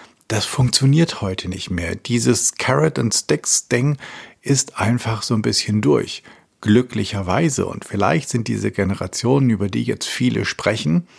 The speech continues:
und über die sich viele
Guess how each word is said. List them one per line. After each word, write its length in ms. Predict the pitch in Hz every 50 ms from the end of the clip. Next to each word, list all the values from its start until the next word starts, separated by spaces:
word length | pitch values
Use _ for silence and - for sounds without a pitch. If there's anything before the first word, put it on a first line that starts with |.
| - - _ - - -
und 220 | - 113 117 107
über 220 | 117 110 98 101
die 220 | 92 - - 113 110
sich 320 | 95 101 101 98 - - - - - - - _ _
viele 720 | - - - 117 120 143 151 143 131 127 123 120 113 110